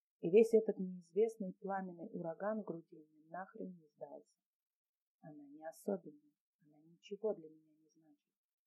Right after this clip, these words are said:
"Покажи мне, наконец, на что ты способна, дикарка",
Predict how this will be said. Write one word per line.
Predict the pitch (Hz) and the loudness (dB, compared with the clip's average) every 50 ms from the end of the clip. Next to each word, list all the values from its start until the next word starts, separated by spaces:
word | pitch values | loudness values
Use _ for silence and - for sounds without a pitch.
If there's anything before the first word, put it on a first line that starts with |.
| _ _ _ _ _ _ _ _ _ | _ _ _ _ _ _ _ _ _
"Покажи | - 175 - 190 196 196 214 233 | -8 -4 -2 -2 -2 -2 -2 -4
мне, | 220 185 165 | -4 -4 -6
наконец, | 165 156 147 160 175 202 208 190 151 - _ _ | -10 -12 -12 -10 -8 -8 -8 -8 -10 -14 _ _
на | 156 151 | -20 -20
что | - _ 160 | -12 _ -10
ты | 156 - 156 | -8 -8 -10
способна, | - - - 165 - - 208 196 185 160 151 | -10 -6 -8 -8 -4 -4 -4 -4 -4 -10 -8
дикарка", | 151 151 151 - 156 147 - _ _ | -10 -8 -8 -8 -10 -10 -12 _ _